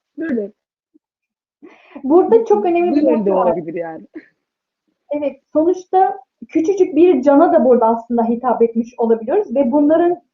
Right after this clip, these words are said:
Speaker 2: bunlar çok değerli, çok kıymetli şeyler. Buna çok önem vermek lazım. Burada az önce belirttiğiniz bir durum vardı.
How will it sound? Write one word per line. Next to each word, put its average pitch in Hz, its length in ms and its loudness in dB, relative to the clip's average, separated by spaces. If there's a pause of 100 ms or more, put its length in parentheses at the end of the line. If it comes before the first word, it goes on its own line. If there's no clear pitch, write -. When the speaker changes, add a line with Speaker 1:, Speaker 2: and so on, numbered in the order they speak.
Speaker 2:
bunlar 359 380 0
çok - 260 -6
değerli, 262 520 0
çok 320 220 -8
kıymetli 247 440 -4
şeyler. 220 360 -4 (420)
Buna 311 180 4
çok 370 180 0
önem 285 240 2
vermek 262 380 -2
lazım. 214 380 -4 (400)
Burada 381 440 2
az 370 160 4
önce 359 260 2
belirttiğiniz 320 580 0
bir 269 100 -6
durum 294 300 0
vardı. 214 280 -4